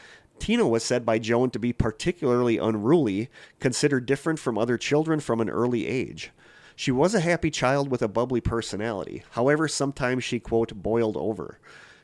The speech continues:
At age eight, she was diagnosed as hyperactive and placed on medication.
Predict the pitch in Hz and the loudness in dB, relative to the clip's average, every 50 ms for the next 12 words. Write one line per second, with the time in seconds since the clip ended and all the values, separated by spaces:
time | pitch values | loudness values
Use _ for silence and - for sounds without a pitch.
0 | _ - 123 120 - 101 143 151 139 139 120 - - 147 180 165 123 - - - | _ -4 -2 0 0 2 2 2 2 0 -4 -4 -2 0 2 2 0 0 -2 0
1 | 127 117 113 110 117 110 110 120 123 131 120 120 127 123 - - 104 - - 113 | 0 0 0 0 0 0 0 0 0 0 0 0 0 0 0 -2 -4 -2 -2 -2
2 | 131 - 107 92 98 131 151 - - 175 165 165 101 104 - - 113 120 120 - | -2 -2 -2 0 0 0 0 -2 -2 -4 -4 -4 -6 -6 -4 -2 -2 -2 -2 -2
3 | 123 117 110 107 107 107 - - 117 135 143 - - - - - - | -2 -2 0 0 -2 -2 -2 -4 -4 -4 -4 -4 -8 -10 -12 -14 -20